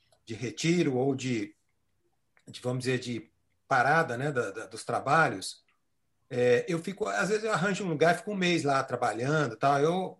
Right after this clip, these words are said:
consigo progredir bastante num projeto, né? Apesar de, como eu tô dizendo pra vocês, é o meu, as minhas obras são escritas todo dia um pouquinho de manhã, e não é muito, não, eu não fico muitas horas de manhã, eu faço um pouquinho e sigo.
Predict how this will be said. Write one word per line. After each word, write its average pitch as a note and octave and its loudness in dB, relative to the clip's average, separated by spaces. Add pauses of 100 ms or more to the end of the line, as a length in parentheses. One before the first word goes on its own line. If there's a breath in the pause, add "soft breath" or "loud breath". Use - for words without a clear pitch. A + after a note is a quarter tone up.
(260)
consigo E3 -4
progredir E3 0
bastante D#3 2
num A#2+ -4
projeto, G#2+ -8
né? A2+ -16 (540 soft breath)
Apesar C3+ 0
de, D3 -2
como D#3 2
eu - 0
tô D#3+ 4
dizendo D3 2
pra C#3+ 2
vocês, D3+ 4
é E3+ 2
o E3 2
meu, E3 -2
as C3+ 0
minhas F3 0
obras E3 2
são F3+ -4
escritas F3+ -4
todo G3 -4
dia F3+ -4
um F3+ -2
pouquinho F#3+ -4
de F#3+ -4
manhã, D3 0
e A2+ -2
não C3 -4
é D#3+ 2
muito, F#3 -2
não, C#3 0
eu B2+ -2
não C3 -4
fico D#3 -6
muitas E3 0
horas D3+ 2
de D3+ -6
manhã, D3+ -4
eu A2+ -12
faço C3 -6
um C#3 -8
pouquinho C#3+ -2
e D#3+ -2
sigo. B2 -6